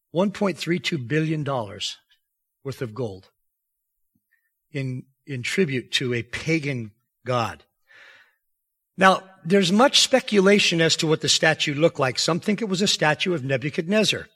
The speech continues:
However, there is no clear history of the,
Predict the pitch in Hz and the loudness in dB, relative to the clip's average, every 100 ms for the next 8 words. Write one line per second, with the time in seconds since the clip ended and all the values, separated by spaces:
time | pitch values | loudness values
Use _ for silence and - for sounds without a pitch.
0 | _ _ _ _ _ _ _ _ 156 160 | _ _ _ _ _ _ _ _ 0 4
1 | 185 170 170 151 - - 127 170 165 165 | 4 4 2 -2 -6 -16 -2 2 4 2
2 | 139 147 175 196 196 165 - _ _ - | 0 0 4 6 6 2 -4 _ _ -12
3 | - 180 196 185 - 220 214 - 147 147 | -4 0 2 0 -2 -2 -2 -2 -2 -2
4 | 131 120 | -2 -6